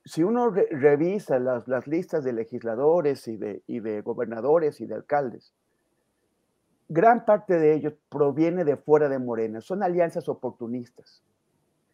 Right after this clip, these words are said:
Pero lo que estás haciendo es promover a estos cuadros de las alianzas oportunistas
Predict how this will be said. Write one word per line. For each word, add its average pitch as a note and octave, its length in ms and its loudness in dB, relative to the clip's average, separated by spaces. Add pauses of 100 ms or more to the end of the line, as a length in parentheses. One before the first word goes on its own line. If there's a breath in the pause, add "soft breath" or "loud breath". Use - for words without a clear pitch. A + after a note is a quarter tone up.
(140)
Pero D#3+ 140 2
lo E3+ 120 2
que F3 80 2
estás A#3 200 4
haciendo A3 380 0
es G3 80 -6
promover D#3 560 2
a E3 80 4
estos C#3 280 -2
cuadros B2+ 460 0
de A#2+ 80 -4
las A2 220 -6
alianzas G#2+ 340 -10
oportunistas G2 760 -16